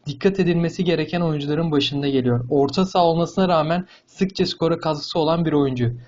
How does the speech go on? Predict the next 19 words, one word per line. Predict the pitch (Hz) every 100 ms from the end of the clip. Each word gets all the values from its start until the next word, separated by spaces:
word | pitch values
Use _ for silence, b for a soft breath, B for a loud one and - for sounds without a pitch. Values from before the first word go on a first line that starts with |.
| B -
Ayağına | 147 156 170 190
çok | 190 196 175
iyi | 160
hakim | 147 143 175
olan | 165 143 123
futbolcu | 170 - 190 156 143 180 180 B B
uzaktan | 151 156 165 - 196
etkili | 185 180 185
şutlar | - 185 185 180
çekebiliyor. | - 151 151 143 131 123
Takım | 143 139 185
arkadaşlarına | 185 175 165 156 - 185 196
asistler | 160 - 165 147
yapıyor. | 135 123 120 120 - _ b b b b -
Maçın | 165 180 226
kaderini | 208 185 196 190
değiştirebilecek | 185 185 190 175 160 165 160
bir | 143
oyuncu. | 131 120